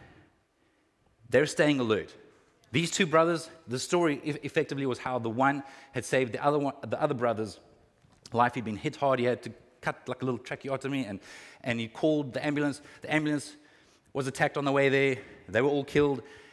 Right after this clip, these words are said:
and then managed to get someone else there <clears throat> and managed to get his brother off. And he was,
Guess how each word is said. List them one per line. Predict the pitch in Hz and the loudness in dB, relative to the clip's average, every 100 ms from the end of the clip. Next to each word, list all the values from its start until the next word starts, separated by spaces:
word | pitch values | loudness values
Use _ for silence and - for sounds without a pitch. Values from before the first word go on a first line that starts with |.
| _ _ _ - | _ _ _ -6
and | 120 | 0
then | 131 131 107 | 0 0 -2
managed | 123 135 | -2 -2
to | 139 | -2
get | 139 | -2
someone | - 135 151 | -2 -4 -2
else | 147 | -2
there | - 143 139 | 2 0 0
<clears throat> | - | -6
and | - 139 113 | -10 -10 -6
managed | 120 131 - | -2 -2 0
to | |
get | 127 | 0
his | 127 | 0
brother | 110 127 127 | 0 0 0
off. | 131 | -2
And | 131 | -4
he | 110 165 | -4 0
was, | 165 | 0